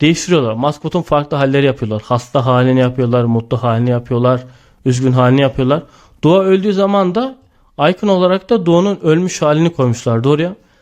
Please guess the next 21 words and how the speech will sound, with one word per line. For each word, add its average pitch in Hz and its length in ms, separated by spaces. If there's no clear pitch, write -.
Gerçekten 160 460
de 156 80
çok 147 220
ilginç 143 400
bir 127 300
kafa 127 240
yapıları 151 340
var 170 120
ama 170 280
bence 147 300
başarılı 147 440
bir 165 80
marketing. 156 560
Benim 131 200
aklımda 127 400
kalıyorsa 139 540
çok 143 220
kişinin 131 240
de 139 40
aklında 135 400
kalıyordur. 131 560